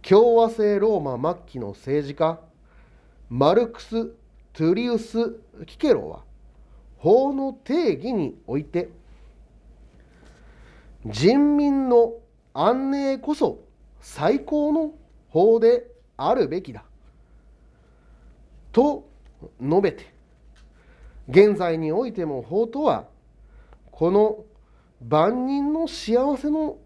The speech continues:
求めるためにあるものというものとして理解されております。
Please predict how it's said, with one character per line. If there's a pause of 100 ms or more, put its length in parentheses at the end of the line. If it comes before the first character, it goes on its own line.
求
め
る
た
め
に (140)
あ
る
も
の
と (640)
い
う
も
の
と
し
て (200)
理
解
さ
れ
て
お
り
ま
す。